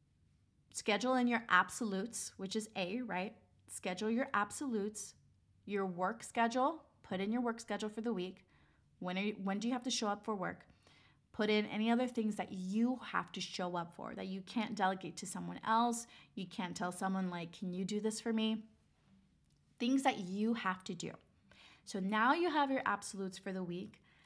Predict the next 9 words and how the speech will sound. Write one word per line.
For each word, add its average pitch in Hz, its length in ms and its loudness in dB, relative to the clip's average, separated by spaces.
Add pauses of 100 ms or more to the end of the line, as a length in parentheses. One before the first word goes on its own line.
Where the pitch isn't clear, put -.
(180)
And 208 140 0
then 202 220 -4
B 254 420 0
is 196 200 -8 (120)
balancing 262 640 2
it 294 240 -4
out 185 400 -2
with 220 500 -2
your 196 380 -2